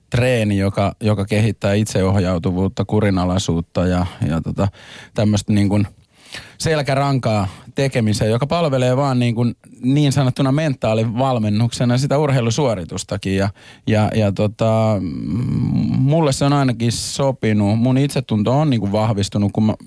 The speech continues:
ja, ja tuonut niin kuin vastapainoa siihen urheiluun, kun mä oon pystynyt myös klaaraamaan tätä koulua niin koko aika pikku-, pikkusen eteenpäin. Ja,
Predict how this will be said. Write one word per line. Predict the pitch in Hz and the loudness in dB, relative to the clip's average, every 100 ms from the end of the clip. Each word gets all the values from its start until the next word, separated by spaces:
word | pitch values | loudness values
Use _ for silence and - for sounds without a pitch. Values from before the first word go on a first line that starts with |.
| - - - - | -14 -10 -6 -2
ja, | 113 104 | 0 2
ja | 117 113 | 0 0
tuonut | 135 123 113 | 0 0 2
niin | 107 107 | 0 0
kuin | 104 | 0
vastapainoa | 120 120 104 92 95 98 | -2 -2 -2 -2 0 -2
siihen | 101 101 101 | -2 0 2
urheiluun, | 107 98 101 92 90 104 107 - - - - | 2 0 -2 -2 -2 -2 -4 -10 -20 -20 -8
kun | - 113 | -2 2
mä | 113 | 2
oon | 110 | 2
pystynyt | 113 110 - 101 104 | 0 0 0 2 2
myös | 107 101 | 0 -2
klaaraamaan | 123 113 104 92 95 98 | -2 0 0 -2 -2 -2
tätä | 101 107 | -2 -4
koulua | - 117 98 92 | 0 0 0 0
niin | 101 107 | -2 -2
koko | - 135 120 | -2 0 0
aika | 117 | 0
pikku-, | 123 135 - - - | -2 -4 -4 -10 -6
pikkusen | 143 - 101 101 | -6 -2 -2 0
eteenpäin. | 98 90 90 101 110 107 | 0 -2 -2 -2 -2 -2
Ja, | 104 | -2